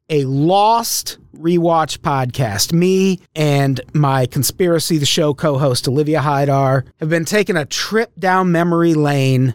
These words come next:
rewatching the entirety of the A B C hit series Lost. The entire first season, if you're a Patreon or Supercast subscriber,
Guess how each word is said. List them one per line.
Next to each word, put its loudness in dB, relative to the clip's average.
rewatching -2
the 0
entirety -2
of 0
the -2
A 2
B -2
C 0
hit -6
series 0
Lost. -4
The 2
entire 0
first -2
season, -2
if -6
you're 0
a -2
Patreon 0
or -4
Supercast -2
subscriber, -2